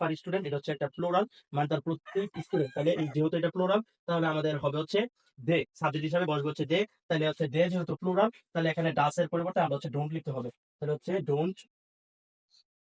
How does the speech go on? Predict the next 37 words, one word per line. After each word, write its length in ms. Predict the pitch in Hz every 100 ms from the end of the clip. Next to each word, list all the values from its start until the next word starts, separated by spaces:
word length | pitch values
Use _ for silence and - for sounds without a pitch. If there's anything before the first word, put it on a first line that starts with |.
| _ _ 123
don't 460 | 151 160 170 165
they। 140 | 127 117 _ _ -
সর্বশেষে 420 | 143 139 151 185
হচ্ছে 160 | -
প্রশ্নবোধক 440 | 165 175 160 147 143
চিহ্ন। 360 | 175 175 208 220 _ _ _ _ -
আহ, 260 | 143 143 - -
সর্বশেষ 480 | - 185 202 190
হচ্ছে 320 | 185 185 160 143 151
none 340 | 156 185 202
of 260 | 170 175 180
our 240 | 160 151
student 500 | 147 - 185 202 220
dislike 460 | 139 139 143 170 190
her, 160 | 139 - _ _
মানে 140 | 147 160
কোন 240 | 208 202
শিক্ষার্থী 560 | - 185 185 165 170 202
তাকে 180 | 165 147
অপছন্দ 560 | 139 160 170 160 196 220 -
করেন 240 | 175 143
না। 120 | 127 143 - _
তাহলে 180 | 160 156
যদি 220 | 156 185
কোনো 160 | 180 165
একটা 140 | 165
সেন্টেন্সে 460 | 160 147 160 156 147
এই 180 | 147
none 200 | 139 147
থাকে 280 | 160 160 202
তাহলে 160 | 165 143
হচ্ছে 140 | 139
সাবজেক্ট 340 | - 139 131 139
হিসাবে 300 | 160 175 233 _ -
they 160 | 151 160
বসে। 240 | 147 127 - _ _
তাহলে 260 | 165 160 165